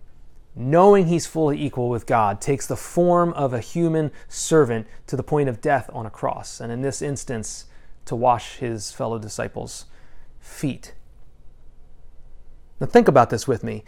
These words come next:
Jesus does this despite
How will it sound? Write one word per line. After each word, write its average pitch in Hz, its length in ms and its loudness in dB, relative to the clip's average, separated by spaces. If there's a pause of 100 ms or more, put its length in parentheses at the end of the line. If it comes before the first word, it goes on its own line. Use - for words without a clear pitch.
(120)
Jesus 226 480 6
does 196 460 8
this 101 500 -2 (960)
despite 190 720 4